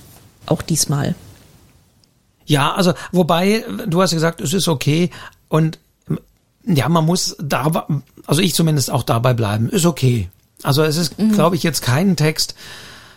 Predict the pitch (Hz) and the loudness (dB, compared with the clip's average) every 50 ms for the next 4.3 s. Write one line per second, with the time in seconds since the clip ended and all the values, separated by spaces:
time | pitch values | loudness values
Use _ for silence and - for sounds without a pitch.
0 | - _ _ _ - 156 175 202 - 202 175 165 160 160 156 151 143 147 160 147 | -20 _ _ _ 0 0 0 0 0 0 0 2 2 2 0 2 2 2 0 0
1 | - - - 143 135 156 190 208 196 180 147 143 143 127 - 151 - - 135 139 | -2 -4 -4 0 0 2 2 2 2 2 0 0 0 0 -2 -2 -2 0 0 0
2 | 139 127 127 143 - - - 175 143 123 127 127 123 - - 120 123 120 107 110 | 2 2 2 2 0 0 0 0 2 2 2 0 0 -2 -2 0 0 0 0 0
3 | 113 117 123 120 131 131 127 123 - 120 113 110 - - 123 120 123 127 131 135 | 0 0 0 0 0 0 0 0 0 0 0 0 0 -2 0 0 2 2 0 0
4 | - 139 127 131 120 | 0 0 0 0 0